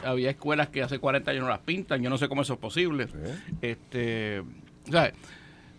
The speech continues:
Speaker 1: Y de nuevo, si eso es algo que tú sabes que te va a morder todos los años, chicos, desde enero tú empiezas a bregar con ese problema y empiezas a atenderlo, particularmente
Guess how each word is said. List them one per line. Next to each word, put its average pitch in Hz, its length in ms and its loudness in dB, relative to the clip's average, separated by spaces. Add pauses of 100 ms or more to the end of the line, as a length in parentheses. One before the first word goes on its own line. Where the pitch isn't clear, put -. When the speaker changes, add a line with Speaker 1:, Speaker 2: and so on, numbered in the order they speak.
(460)
Speaker 1:
Y 139 80 4
de 131 100 4
nuevo, 139 380 4 (760)
si 143 220 0
eso 160 160 2
es 202 160 -2
algo 190 260 8
que 165 80 2
tú 147 60 -2
sabes 175 160 6
que - 40 2
te 147 60 2
va 143 80 10
a 147 40 6
morder 165 340 2
todos 143 200 0
los 156 200 0
años, 104 320 0 (880)
chicos, 208 240 4
desde 139 160 6
enero 143 260 4
tú 196 60 2
empiezas 190 480 4
a 180 40 10
bregar 160 240 6
con 175 140 4
ese 180 160 2
problema 135 540 2 (260)
y 123 80 -4
empiezas 127 340 0
a 165 40 2
atenderlo, 165 320 0
particularmente 139 1300 4